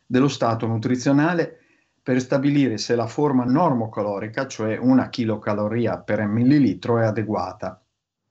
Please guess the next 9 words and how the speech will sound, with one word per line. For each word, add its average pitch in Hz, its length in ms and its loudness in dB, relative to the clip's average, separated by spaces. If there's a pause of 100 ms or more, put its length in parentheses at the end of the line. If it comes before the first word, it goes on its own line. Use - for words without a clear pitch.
(160)
Quando 160 280 4
il 131 80 4
paziente 113 640 0
richiede 110 440 0
un 110 160 2
maggiore 117 400 2
apporto 110 500 -2
di 104 100 -6
energie, 107 640 -2